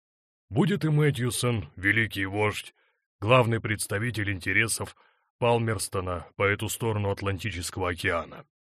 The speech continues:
Знаешь, той английской фирмы, которая так свирепо боролась с Насиску и Пирсенбруксами. Ну и еще кое-кто.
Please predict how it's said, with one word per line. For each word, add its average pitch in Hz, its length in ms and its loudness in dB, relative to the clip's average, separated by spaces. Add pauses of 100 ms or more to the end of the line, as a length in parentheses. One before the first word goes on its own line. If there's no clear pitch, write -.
(420)
Знаешь, 120 480 2 (360)
той 165 180 6
английской 127 460 2
фирмы, 98 540 0 (140)
которая 113 500 2
так 110 200 2
свирепо 127 480 2
боролась 113 480 2
с - 60 -6
Насиску 113 680 -4 (460)
и 101 100 -2
Пирсенбруксами. 104 1000 -2 (800)
Ну 208 180 2
и 208 80 4
еще 123 380 2
кое-кто. 85 580 -4